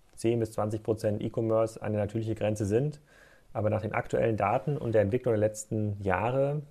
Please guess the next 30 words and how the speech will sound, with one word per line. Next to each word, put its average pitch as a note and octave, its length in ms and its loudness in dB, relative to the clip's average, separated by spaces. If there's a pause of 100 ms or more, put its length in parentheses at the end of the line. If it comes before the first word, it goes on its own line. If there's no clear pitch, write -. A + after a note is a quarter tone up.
(100)
könnte A2+ 220 -4
diese A2 180 2
Grenze A2 320 2
auch A2 80 2
bei G2+ 260 2
vierzig, A#2 560 -2
sechzig A2 400 -2
oder G#2+ 140 0
achtzig - 320 -12
Prozent F#2+ 340 -2
liegen. F2+ 380 2 (640)
Mehr G#2+ 140 2
weiß G#2+ 180 4
ich F2 120 -4
nicht. E2 300 -6 (640)
Frage F#2 340 0
drei. F2 300 2 (840)
Sind B2+ 260 0
nicht B2+ 240 0 (120)
insbesondere B2 580 2
die A#2+ 120 0
im A#2 60 0
Moment A2+ 280 2
so B2+ 80 -2
erfolgreichen A2+ 560 2
Fachmarktzentren, A#2+ 920 -2
die - 80 -4
unter A2+ 220 0
dem G#2 180 -2
Online-Boom, G#2+ 680 0